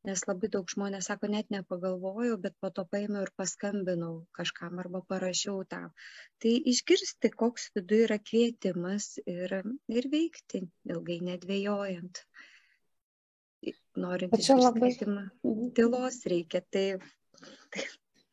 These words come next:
Speaker 2: Bet čia labai geras, e, pasakymas, kad gali padėti tai situacijai ir net ir Ukrainai padėdamas, pa-, tiesiog pakalbėdamas su savo artimu.
Speaker 1: Mm.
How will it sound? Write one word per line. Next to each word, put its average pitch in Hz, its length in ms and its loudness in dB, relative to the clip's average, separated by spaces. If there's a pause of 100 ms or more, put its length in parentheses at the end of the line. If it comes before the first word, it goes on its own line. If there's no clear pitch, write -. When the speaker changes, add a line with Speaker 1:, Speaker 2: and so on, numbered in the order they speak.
(140)
Speaker 2:
Bet 226 140 8
čia 247 140 10
labai 240 240 12
geras, 233 500 12
e, 214 140 12
pasakymas, 214 800 10
kad 196 100 6
gali 196 260 10
padėti 202 600 10 (400)
tai 190 180 10
situacijai 190 760 10
ir 190 100 8
net 196 240 6
ir 202 80 8
Ukrainai 196 420 8
padėdamas, 202 680 6
pa-, 214 180 12
tiesiog 214 340 10
pakalbėdamas 208 680 10
su - 80 -6
savo 208 200 8
artimu. 208 500 6 (2250)
Speaker 1:
Mm. 247 480 0